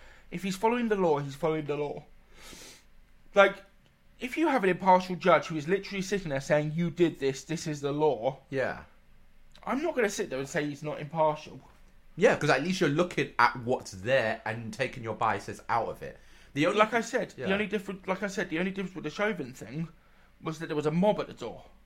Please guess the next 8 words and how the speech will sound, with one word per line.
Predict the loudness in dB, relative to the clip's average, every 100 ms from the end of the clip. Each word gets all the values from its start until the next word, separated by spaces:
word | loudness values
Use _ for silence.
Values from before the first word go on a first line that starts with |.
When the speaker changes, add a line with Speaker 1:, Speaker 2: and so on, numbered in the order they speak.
| -20 -20 -20 -20 -20 -20 -20 -20 _ _ _ -20 -20 -20 -20 _ _ _ _ _ -20 -20 -20 -20 -20 -16 -4
Speaker 2:
But | -2
again, | 0 0 0
you |
have | -4 -6
to | -4
ask | -4 -4
the |
question: | -4 -4 -4 -8 -8